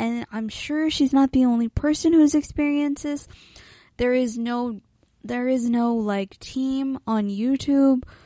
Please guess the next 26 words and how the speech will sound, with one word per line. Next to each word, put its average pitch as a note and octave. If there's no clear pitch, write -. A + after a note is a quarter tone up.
to, A3+
who A#3
has A3
knowledge A#3
of A3+
how A3+
to A3
fix -
this C4
and, G#3+
and A3
to A#3+
correct A3+
it B3
easily, C4+
because A#3
this B3+
is C4
actually B3
a A#3+
form, A3+
this D4+
is, G#4+
like, F4+
people's B3
livelihood. F4+